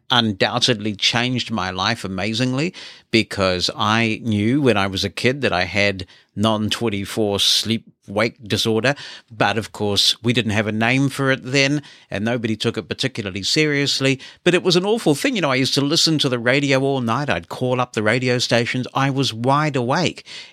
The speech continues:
and I just could not do anything to stop it. And I remember at school just having my head on the Perkins Brailler, nodding off because I was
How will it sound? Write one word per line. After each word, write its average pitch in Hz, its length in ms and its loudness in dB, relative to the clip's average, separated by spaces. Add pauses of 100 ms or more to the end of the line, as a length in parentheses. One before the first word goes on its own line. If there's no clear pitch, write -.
(100)
and 160 260 2
I 160 140 2
just - 300 0
could 131 200 0
not 131 300 0
do 123 160 2
anything 113 480 0
to 101 140 -4
stop 131 320 0
it. - 160 -8 (260)
And 110 180 0
I 117 100 4
remember 120 580 2
at 67 320 -2
school 139 380 -2
just - 240 -6
having 131 360 0
my 117 200 2
head 113 440 0 (240)
on 135 220 2
the 139 80 0
Perkins 127 580 2
Brailler, 113 560 0 (500)
nodding 151 560 4
off 160 300 0
because 110 320 -2
I 107 160 0
was 104 220 0